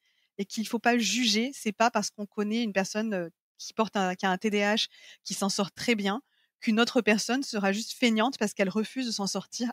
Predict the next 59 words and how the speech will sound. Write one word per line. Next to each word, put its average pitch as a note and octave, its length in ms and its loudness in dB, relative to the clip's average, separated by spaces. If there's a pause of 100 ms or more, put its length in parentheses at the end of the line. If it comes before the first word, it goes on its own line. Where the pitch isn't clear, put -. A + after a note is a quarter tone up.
avec F#3 300 -2
son G3 120 -4
T G#3 120 -4
D F3+ 80 -2
A F3+ 120 -2
H. - 100 -6 (480)
C'est - 80 -14
pour F#3 100 -4
ça A3+ 140 4
qu'on F#3+ 120 -8
dit F#3 140 -8
qu'il G3 160 -8
y F3+ 100 0
a G3+ 100 2 (400)
des A3 360 0 (120)
T G#3+ 100 2
D F#3+ 160 0
A E3+ 180 0
H. - 240 0
On F3 80 -16
n'est E3+ 100 -10
pas G#3+ 200 -2
tous - 500 -12 (300)
logés G3+ 440 0
à G3 80 4
la F#3+ 100 4
même F#3+ 140 0
enseigne F#3+ 280 -4
quand G3 220 -10
on E3+ 40 -12
est F#3+ 80 -6
porteur F#3+ 320 -6
de F#3+ 80 -8
ce F3+ 140 -6
trouble. - 260 -20 (240)
Chez - 200 4
les F#4 160 4
enfants, D#4 320 -2
quels A#3 160 4
sont - 260 -4 (160)
les G#3 260 2
enjeux A3 340 0
au A#3 40 -2
quotidien ? G#3 460 -4
Tu - 100 -8
nous F#3+ 140 -2
as - 20 4
dit G#3 140 -4
qu'il G#3+ 100 -2
y - 20 2
avait F#3 140 0
les, F3+ 140 -4
donc F3+ 160 -18
des F#3+ 80 -2
symptômes, G#3+ 480 0
des G3 100 0
impulsivités, F#3+ 640 -6
mais A#3 100 0
finalement, G#3+ 460 -4